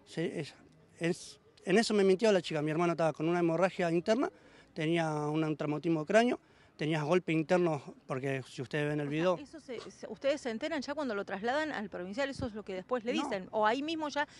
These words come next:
Speaker 2: les
Speaker 1: No.
Speaker 2: estaban diciendo que tenía todo
Speaker 1: No,
Speaker 2: eso.
Speaker 1: hasta que fuimos al game, eh, a la media hora nos trasladan al game, en el game llegan, dice, le volvemos a preguntar a la chica, la enfermera de la ambulancia, dice, "No, una quebradura, despreocupate". Mi hermano se quejaba del dolor, le decía,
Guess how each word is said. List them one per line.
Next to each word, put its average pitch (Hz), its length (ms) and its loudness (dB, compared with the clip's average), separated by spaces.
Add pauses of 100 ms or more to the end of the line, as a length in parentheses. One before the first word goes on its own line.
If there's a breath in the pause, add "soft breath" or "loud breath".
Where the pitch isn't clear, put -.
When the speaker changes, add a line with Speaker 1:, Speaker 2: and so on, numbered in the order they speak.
Speaker 2:
les 214 160 -2
Speaker 1:
No. 214 60 -2
Speaker 2:
estaban 277 280 -2
diciendo 247 320 -4
que 214 120 -8
tenía 220 320 -4
todo 214 180 -2
Speaker 1:
No, - 80 -2
Speaker 2:
eso. 190 240 -14
Speaker 1:
hasta 180 480 6
que 175 80 2
fuimos 240 300 4
al 214 60 4
game, 247 340 6
eh, 170 420 0
a 160 80 2
la 165 100 6
media 214 220 6
hora 220 140 6
nos 190 160 2
trasladan 185 320 4
al 180 100 0
game, 254 240 4 (760 loud breath)
en 156 80 -6
el 147 120 0
game 196 340 6 (220)
llegan, 214 300 4
dice, 165 400 2
le 151 100 -2
volvemos 147 440 6
a - 20 -6
preguntar 175 220 4
a - 20 8
la 196 100 6
chica, 202 240 -2
la 170 60 0
enfermera 170 340 0
de 180 60 6
la 170 80 2
ambulancia, 196 300 2
dice, 240 140 -2
"No, 233 100 0
una 226 140 2
quebradura, 196 440 6
despreocupate". 160 440 0
Mi 147 100 0
hermano 175 260 4
se 165 160 -4
quejaba 180 260 0
del 180 60 2
dolor, 180 220 4
le 185 80 2
decía, 180 220 2